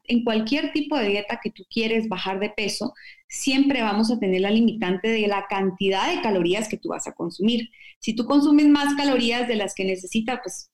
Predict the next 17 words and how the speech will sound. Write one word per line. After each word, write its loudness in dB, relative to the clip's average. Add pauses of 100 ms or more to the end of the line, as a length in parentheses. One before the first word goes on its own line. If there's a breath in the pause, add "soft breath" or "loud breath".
(180)
obviamente -2
vas 0
a 2
subir 0
de -2
peso. -2 (320 loud breath)
Entonces, 0
hay 0
que -2
hacer -2
una 4
restricción -2
de 0
calorías 0
y 2
ahí, 0
pues, -2